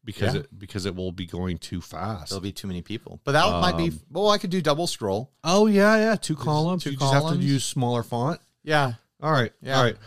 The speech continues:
Speaker 2: It'll be
Speaker 1: Well,
Speaker 2: like movie credits.
Speaker 1: you know, Ryan, this Stringjoy box has a lot of fonts on it, actually.
Speaker 2: How
Speaker 1: Some
Speaker 2: many
Speaker 1: of them
Speaker 2: fonts
Speaker 1: are
Speaker 2: does it
Speaker 1: big.
Speaker 2: have?
Speaker 1: Like s-, this Stringjoy one, that's a font.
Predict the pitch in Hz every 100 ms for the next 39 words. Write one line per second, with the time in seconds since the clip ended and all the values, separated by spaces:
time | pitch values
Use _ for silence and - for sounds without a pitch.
0 | - - 151 160 170 160 143 165 156 -
1 | 117 104 - - - 139 180 165 147 143
2 | 143 120 147 156 - 143 156 139 127 104
3 | 127 - 117 101 - 117 107 110 113 -
4 | 110 101 - - - 98 95 92 - 92
5 | - - 90 87 - - - - 254 226
6 | 139 139 139 135 127 127 117 123 127 92
7 | - 117 107 - 110 117 - - - 123
8 | 127 131 127 131 123 110 - 120 - 120
9 | 120 -